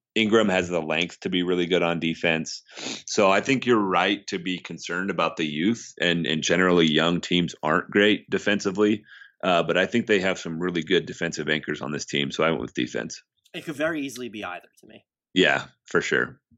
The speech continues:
Speaker 1: Breakout candidate.
Speaker 2: I'm just gonna go with Nickeil Alexander-Walker. I just feel like he, I know it's a rookie, but, and we're hesitant to do that. If you, if I had to pick another one, I, I really would, you know, I'll die on the Brandon Ingram hill.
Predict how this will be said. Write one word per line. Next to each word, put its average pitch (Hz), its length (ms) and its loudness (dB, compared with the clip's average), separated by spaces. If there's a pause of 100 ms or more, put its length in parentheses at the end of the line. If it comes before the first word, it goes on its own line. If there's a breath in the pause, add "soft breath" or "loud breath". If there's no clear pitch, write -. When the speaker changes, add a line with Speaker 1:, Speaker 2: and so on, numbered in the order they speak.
(240)
Speaker 1:
Breakout 120 400 4
candidate. 85 380 -2 (760)
Speaker 2:
I'm 208 100 -6
just 339 120 -6
gonna 285 140 -2
go 220 140 -2
with 240 140 -4
Nickeil 190 300 -2
Alexander-Walker. 165 880 -4 (200)
I 156 120 -8
just - 240 -8
feel 180 180 -6
like 190 160 -6
he, 185 200 -8
I 165 100 -6
know 202 140 -2
it's - 80 -8
a 180 60 -4
rookie, 160 500 -8 (140)
but, 143 200 -4 (120)
and 143 100 -10
we're 135 100 -6
hesitant 143 360 -8
to 117 80 -20
do 127 160 -10
that. 156 260 -4
If 139 140 -16
you, 135 120 -16 (320)
if - 100 -16
I 123 80 -10
had 143 200 -8
to 156 80 -6
pick 160 240 -8
another 131 320 -4
one, 151 280 -4 (300)
I, 120 120 -8
I 131 120 -6
really 147 300 -2
would, 131 220 -6
you 151 100 -6
know, 135 220 0
I'll 117 140 2
die 110 280 -4
on 95 100 -8
the 98 60 -12
Brandon 95 300 -10
Ingram 90 280 -14
hill. 87 240 -16